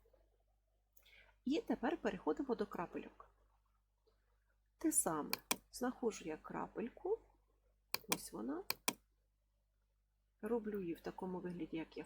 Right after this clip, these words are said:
хочу. Ось така в мене буде крапелька. Контур такий буде, вона в мене буде ось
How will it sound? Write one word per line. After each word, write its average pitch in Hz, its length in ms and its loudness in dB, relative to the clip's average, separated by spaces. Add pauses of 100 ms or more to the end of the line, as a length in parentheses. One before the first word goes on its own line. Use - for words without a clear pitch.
(100)
хочу. - 500 -4 (2000)
Ось - 160 -2
така - 260 -14
в - 40 -14
мене - 300 -16
буде - 200 -18
крапелька. - 720 -4 (1300)
Контур - 340 -6 (100)
такий - 580 -12
буде, 285 240 -2
вона 170 280 -2
в 156 40 -10
мене 165 260 -10 (100)
буде - 240 -8 (120)
ось - 360 -8